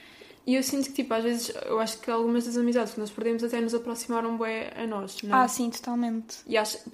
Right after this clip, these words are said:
Speaker 1: imagina, na altura foi, tipo, ganda, ganda perda e, tipo, "Ai, não acredito que isso acontecer, não sei o quê." E agora é, tipo, "Graças a Deus." Tipo,
Speaker 2: Sim.
Speaker 1: ia, imagina, ia acontecer de qualquer das formas.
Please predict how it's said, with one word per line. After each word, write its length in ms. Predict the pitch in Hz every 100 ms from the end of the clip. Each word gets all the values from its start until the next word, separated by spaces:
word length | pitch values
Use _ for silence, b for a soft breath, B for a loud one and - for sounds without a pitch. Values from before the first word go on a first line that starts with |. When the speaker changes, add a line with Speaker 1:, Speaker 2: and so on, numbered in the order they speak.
| -
Speaker 1:
imagina, 380 | 240 247 233 214
na 100 | 220
altura 340 | 220 226 226
foi, 220 | 214 220
tipo, 200 | 208 208 214
ganda, 520 | 208 208 202 196 202 202 -
ganda 260 | 214 214
perda 340 | 208 233 208 196
e, 60 | 196
tipo, 180 | 196 208
"Ai, 120 | 208
não 120 | 208
acredito 220 | 208 208
que 40 | 208
isso 100 | 226
acontecer, 480 | 233 262 262 247 220
não 100 | 214
sei 160 | 226
o 40 | -
quê." 260 | 240 247 B B B B -
E 80 |
agora 160 | 220 214
é, 20 |
tipo, 240 | 220 202 - - -
"Graças 760 | 196 196 196 202 - 240 214
a 100 | 220
Deus." 440 | 220 196 190 190 190
Tipo, 120 | 226 202
Speaker 2:
Sim. 140 | 254
Speaker 1:
ia, 360 | 240 247 - -
imagina, 380 | 247 254 226 202 -
ia 160 | 285
acontecer 540 | 294 277 262 262 254 247
de 60 | -
qualquer 220 | 294 240
das 120 | 240
formas. 440 | 240 208 208 233